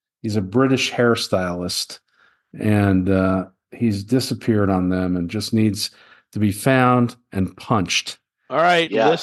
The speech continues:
Speaker 2: listeners, you've got a job.
Speaker 1: Find this
Speaker 2: We
Speaker 1: guy.
Speaker 2: find one Warren Michael Holmes.
Speaker 3: Wow.
Speaker 2: We'll
Speaker 1: My
Speaker 2: get
Speaker 1: second
Speaker 2: you on. If you find him, we'll get you on the pod.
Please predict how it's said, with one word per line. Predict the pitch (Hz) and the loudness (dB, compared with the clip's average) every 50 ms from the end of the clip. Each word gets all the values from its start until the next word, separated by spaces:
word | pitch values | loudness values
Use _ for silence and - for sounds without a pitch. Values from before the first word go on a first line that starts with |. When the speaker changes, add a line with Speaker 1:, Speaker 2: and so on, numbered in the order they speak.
| - - | -6 -10
Speaker 2:
listeners, | 160 170 175 175 - - - - _ _ _ _ _ _ _ _ _ - | -8 -6 -6 -6 -8 -12 -16 -20 _ _ _ _ _ _ _ _ _ -20
you've | 113 120 - | -18 -10 -4
got | 139 135 139 139 | -2 -2 0 -2
a | 135 | -2
job. | 117 135 135 139 127 117 110 104 | -2 0 2 2 4 4 4 4
Speaker 1:
Find | - 139 139 135 120 | 2 2 2 0 -2
this | 110 113 | -2 -4
Speaker 2:
We | 110 117 110 | -4 -4 -4
Speaker 1:
guy. | 92 87 80 78 78 - | -4 -6 -8 -12 -16 -20
Speaker 2:
find | - - - 135 139 143 139 131 | -10 -4 -2 0 0 0 -2 -4
one | 123 131 135 131 127 127 123 113 110 | -4 -2 -2 -2 -2 -4 -6 -12 -10
Warren | 123 135 139 143 143 131 120 | -8 -4 -4 -4 -4 -4 -4
Michael | 117 120 127 127 - 117 110 104 | -4 -2 -2 -2 -4 -6 -8 -8
Holmes. | 104 120 120 120 107 95 87 80 78 78 - - - - - _ _ _ _ _ _ _ _ _ - | -8 -8 -8 -8 -8 -10 -14 -16 -20 _ -20 -20 -20 -20 -20 _ _ _ _ _ _ _ _ _ -6
Speaker 3:
Wow. | 107 104 107 107 | 0 2 4 4
Speaker 2:
We'll | 107 | 4
Speaker 1:
My | - 139 | 4 4
Speaker 2:
get | 170 - | 2 2
Speaker 1:
second | 196 185 165 180 | 2 2 2 2
Speaker 2:
you | 170 | 2
on. | 139 113 110 | 2 2 0
If | 110 - | -2 -2
you | 165 190 | -4 -4
find | - - 185 202 208 190 160 | 0 2 2 2 2 2 0
him, | 135 120 | -2 -2
we'll | 127 127 | -2 -2
get | - 147 - - | -4 -4 -6 -4
you | 143 | -4
on | 135 127 | -4 -4
the | 117 - | -4 -6
pod. | - 123 120 120 104 - | -4 -4 -4 -4 -4 -6